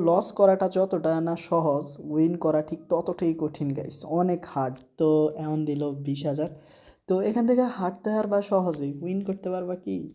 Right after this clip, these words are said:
হ্যাঁ, করছো। ওকে, আমি যখন কম টাকা দিয়ে গেম প্লে করি, সত্যি ভাই, যখন কম টাকা দিয়ে গেম প্লে করি তখন অনেক উইন হই, অনেক জিতি। But আজ যেহেতু বেশি টাকা দিয়া গেম প্লে করতেছি,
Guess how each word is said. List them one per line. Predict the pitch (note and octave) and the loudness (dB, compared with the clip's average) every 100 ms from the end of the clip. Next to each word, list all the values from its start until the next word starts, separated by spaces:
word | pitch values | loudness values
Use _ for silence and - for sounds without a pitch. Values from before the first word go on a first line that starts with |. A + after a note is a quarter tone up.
| _ - F3 | _ -6 -2
হ্যাঁ, | E3 C#3 - - - | -2 -2 -12 -4 0
করছো। | D#3+ D#3+ C3 - - - - - | 2 0 -8 -10 -20 -20 -6 2
ওকে, | F#3+ F#3+ D#3+ G3 F3 | 2 2 -2 -2 -2
আমি | G3 G3+ | 0 2
যখন | F#3+ G3 G3 F#3+ - - - | 2 2 0 -2 -6 -8 -2
কম | G3+ G#3+ | 0 0
টাকা | G#3+ F#3+ | 2 2
দিয়ে | E3 D3+ | 0 -2
গেম | D#3 D#3+ D#3+ - | -2 -6 -8 -4
প্লে | D3+ C#3+ | -4 -4
করি, | A#2+ A#2 - - | -8 -10 -14 -12
সত্যি | G3 G3 - C3 | -10 -8 -6 -6
ভাই, | A2+ - _ _ _ E3 | -8 -14 _ _ _ 0
যখন | D#3+ F3+ F#3 | 0 -2 0
কম | G3 G3+ | 0 2
টাকা | G3+ G3 | 2 0
দিয়ে | F#3 E3+ | 0 -2
গেম | E3 E3 | -4 -4
প্লে | E3 D#3+ | -6 -6
করি | D#3+ D#3+ D#3+ | -4 -6 -4
তখন | F3 G3 F#3 | -4 -2 -2
অনেক | G3 G3+ G3+ D3+ | -2 -4 -6 -8
উইন | D3 C#3+ | -6 -6
হই, | C3+ - D#3 | -6 -8 -4
অনেক | F#3 F#3 C#3 | -2 -2 -4
জিতি। | C#3 C#3 C3+ D#3 | -6 -6 -10 -10
But | D3 - E3 | -14 -12 -10
আজ | F#3 | -4
যেহেতু | F#3 F#3 F#3+ F3 | -4 -2 0 0
বেশি | E3 F3+ F3 | -2 -4 -4
টাকা | E3+ E3+ | -4 -2
দিয়া | F3 F3 F3 _ _ _ F3 | -2 -4 -8 _ _ _ 0
গেম | F3 F3+ | 0 0
প্লে | F3+ E3 | -2 -2
করতেছি, | D#3 - C#3+ - | -6 -8 -12 -10